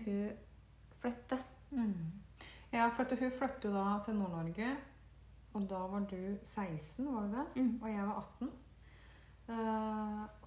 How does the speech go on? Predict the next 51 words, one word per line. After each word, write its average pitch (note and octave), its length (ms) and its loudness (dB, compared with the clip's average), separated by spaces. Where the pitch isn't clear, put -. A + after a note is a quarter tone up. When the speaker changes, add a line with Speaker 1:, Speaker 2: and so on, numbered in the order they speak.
Speaker 2:
og A3 140 2
det A3+ 160 2
husker A3 280 -2
jeg F#3+ 80 2
jo G3+ 80 2
at G#3 140 -2
da G#3 120 2
var G3 180 0
det F#3+ 160 0
jo, G3+ 680 0
da, G#3 220 2
akkurat G3+ 260 -2
som G#3 140 0
hun G#3 80 -4
flykta - 560 -4
litt, A3 200 -4
da. F#3 80 0
Det G#3+ 80 -2
var F#3+ 100 0
jo G3+ 60 2
det G3 160 2
jeg F#3+ 100 -4
gjorde, F#3 180 -6
hun G3 120 -2
flykta G3 400 -6
på - 120 -8
en G3 40 0
måte F#3+ 180 -6
fra F3+ 220 -6
problemene E3+ 400 -4
sine, F#3 260 -4
for G#3 100 4
Speaker 1:
Mhm. A#3+ 80 10
Speaker 2:
da G#3+ 120 4
hadde F#3 240 -2
jeg F#3+ 120 -2
jo F#3+ 80 -4
begynt E3 140 -8
å F#3 60 -6
føle E3+ 320 -2
på F3 140 -6
selv F3 340 -4
at E3 120 -8
det F3+ 220 -4
begynte E3+ 360 -4
å F3 260 -2
gå F3+ 180 0
veldig E3+ 340 -2
nedover, E3+ 340 -2
da. B3+ 100 2
Speaker 1:
Mhm. A#3 300 4